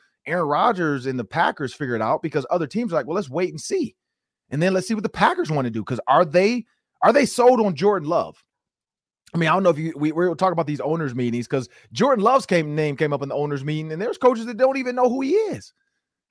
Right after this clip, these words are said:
Like, so for the Packers, you have to be sitting back like,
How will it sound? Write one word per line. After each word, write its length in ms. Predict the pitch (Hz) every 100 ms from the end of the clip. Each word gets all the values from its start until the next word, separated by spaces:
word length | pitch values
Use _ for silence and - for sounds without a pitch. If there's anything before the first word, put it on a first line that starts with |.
| _
Like, 200 | 196 233
so 120 | - 233
for 80 | 208
the 60 |
Packers, 640 | 208 214 359 359 180 202 - _ _
you 120 | - 294
have 100 | 285
to 40 |
be 80 | 226
sitting 240 | - 247
back 260 | 196 247 226
like, 340 | 160 135 123